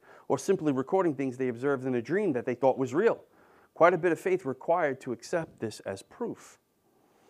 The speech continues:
I said, "A random chance universe without intentionality, rationality, context, or purpose cannot give him," meaning Andrew, "the preconditions of intelligibility. He knows that, but won't surrender his faith claims."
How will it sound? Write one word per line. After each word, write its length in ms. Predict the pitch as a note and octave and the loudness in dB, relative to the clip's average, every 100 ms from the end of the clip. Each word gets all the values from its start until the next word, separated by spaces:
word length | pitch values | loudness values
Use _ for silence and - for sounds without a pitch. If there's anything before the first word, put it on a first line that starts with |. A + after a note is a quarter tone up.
| _ _ | _ _
I 120 | G#2+ A#2+ | -4 -4
said, 180 | C3 | -2
"A 60 | A#2 | -2
random 300 | B2 B2+ B2 | 0 -2 -4
chance 300 | - C3 A#2 | -6 -6 -2
universe 360 | D3+ D3 C#3 B2 | -2 0 -2 -2
without 240 | A#2+ B2 | -2 0
intentionality, 840 | A#2+ A#2+ D#3 - C#3+ A#2+ A2 A2 | -2 -4 -6 -4 -6 -6 -6 -6
rationality, 600 | A#2 C#3+ C#3 C3+ A2+ G#2+ G#2+ | 2 2 2 -4 -4 -4 -4
context, 580 | D#3+ D3+ D3 A#2 - | -2 -2 -2 -4 -2
or 60 | A#2+ | -6
purpose 400 | - D#3 B2+ - | -2 -4 -4 -10
cannot 460 | - A#2 C3+ D#3 D3 | -8 -2 0 0 -2
give 280 | C#3+ C3+ - _ _ | -4 -4 -10 _ _
him," 300 | E3+ C#3+ C3 | -2 0 0
meaning 280 | C3 B2+ C3+ | 0 -2 -2
Andrew, 300 | D3+ D3 B2+ | -2 -2 -4
"the 120 | A#2+ | -6
preconditions 640 | - C#3 C#3 B2+ B2 B2 A2+ | -6 -8 -6 -8 -8 -10 -8
of 60 | |
intelligibility. 720 | A#2 B2 A#2 A2+ C#3+ C3+ G2 - - _ | -10 -6 -6 -4 -2 -2 -6 -12 -20 _
He 160 | - B2+ | -6 -2
knows 380 | B2+ D3+ C#3 A#2 | 2 2 0 0
that, 300 | G#2 G2+ - | -2 -2 -6
but 100 | G2+ | -12
won't 240 | A2+ G#2+ | -12 -12
surrender 420 | - A2+ G#2 G2 | -10 -10 -10 -12
his 220 | G2+ G2+ | -12 -12
faith 260 | - G2 - | -8 -8 -10
claims." 520 | - - - - - | -14 -14 -16 -20 -20